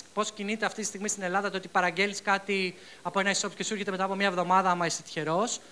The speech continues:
το ότι μπορούμε να πάρουμε μια παραγγελία αυτή τη στιγμή και να τη δρομολογήσουμε, να την κάνουμε routing και να την παραδώσουμε σε δεκαπέντε λεπτά σε μια ακτίνα από τον Πειραιά μέχρι την, ε, Κηφισιά, το κάνει αρκετά challenging.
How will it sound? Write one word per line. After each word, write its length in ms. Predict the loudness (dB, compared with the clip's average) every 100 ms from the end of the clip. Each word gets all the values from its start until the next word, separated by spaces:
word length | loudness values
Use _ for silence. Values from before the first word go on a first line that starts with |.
| -20 -20 -6
το 60 | 0
ότι 100 | 4
μπορούμε 220 | 6 6
να 100 | 6
πάρουμε 320 | 6 6 4
μια 120 | 2
παραγγελία 380 | 4 2 4 2
αυτή 180 | 2 -2
τη 80 | -6
στιγμή 300 | -2 -2 0
και 160 | -2
να 200 | 0 0 -2 -6
τη 100 | -2
δρομολογήσουμε, 720 | 0 2 2 2 0 0 0
να 60 | 0
την 80 |
κάνουμε 240 | 2 2 2
routing 220 | 0 -2
και 60 | -2
να 60 |
την 100 | -2
παραδώσουμε 500 | 0 2 2 -2 -4
σε 80 | -8
δεκαπέντε 400 | -6 -6 -4 -4
λεπτά 460 | -4 -2 2 2 0 -10 -20 -20 -14
σε 180 | -6 -2
μια 280 | 0 4 6 6 6 4 2 -2 -8 -12 -4
ακτίνα 480 | -4 -2 0 4 4
από 140 | 4
τον 120 | 0
Πειραιά 300 | 2 2 2
μέχρι 460 | 0 -4 0 0 0
την, 380 | -2 -2 -2 -2
ε, 220 | -2 -2
Κηφισιά, 380 | -4 -6 -4 -2
το 80 | 0
κάνει 200 | 2 2
αρκετά 380 | 2 0 0 0
challenging. 400 | -2 -2 -4 -8